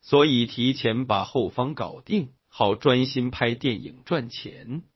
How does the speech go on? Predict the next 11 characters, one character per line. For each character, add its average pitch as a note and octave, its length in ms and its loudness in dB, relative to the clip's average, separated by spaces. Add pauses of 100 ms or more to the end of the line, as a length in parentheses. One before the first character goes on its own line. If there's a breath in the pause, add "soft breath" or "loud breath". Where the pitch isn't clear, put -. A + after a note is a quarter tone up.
(800)
也 D3+ 220 6
不 D#3+ 160 4
知 E3 160 2
道 C3+ 160 8
王 A#2 340 2
晶 C#3+ 300 -2
是 B2+ 180 -2
有 G#2 180 -4
多 C3+ 280 0
缺 G#3 240 0
钱， B2 540 -10